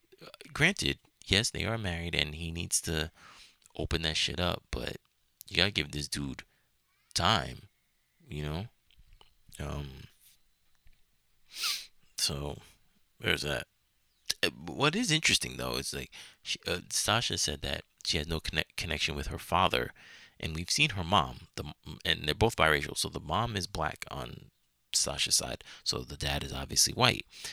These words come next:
And on Nate's side, we've seen his dad, because the dad talked to Sasha the day before the honeymoon, so we know that the mom is white. So that's very interesting that the white portions, the white people of their respective families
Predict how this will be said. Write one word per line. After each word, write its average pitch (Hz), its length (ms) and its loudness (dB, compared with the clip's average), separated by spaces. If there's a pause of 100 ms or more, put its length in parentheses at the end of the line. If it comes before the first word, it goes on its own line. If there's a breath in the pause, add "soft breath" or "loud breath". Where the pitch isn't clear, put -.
(240 loud breath)
And 73 240 0
on 73 480 0 (180)
Nate's 101 380 0
side, 69 320 0
we've 76 160 -2
seen 98 260 4
his - 220 -6
dad, 104 560 -2 (180)
because 71 320 -6 (160)
the - 100 -4
dad 82 280 -2
talked - 220 -4
to 131 80 -4
Sasha - 520 0 (760 loud breath)
the - 80 2
day 78 160 2
before 80 300 -4
the - 80 -8
honeymoon, 82 540 -4 (300 loud breath)
so - 180 -2
we 80 80 0
know 82 120 2
that 87 160 -4
the 80 80 -4
mom 82 260 -2
is 80 100 2
white. 64 240 -4 (280)
So - 140 -6
that's 214 160 -2
very 160 200 2
interesting 139 440 0
that - 160 -8
the - 60 -10
white 69 480 -2
portions, 64 680 0 (300 loud breath)
the 95 80 2
white 82 260 2
people 78 400 0
of 71 360 -4 (1500 soft breath)
their 76 160 0
respective 71 480 -2
families 69 540 0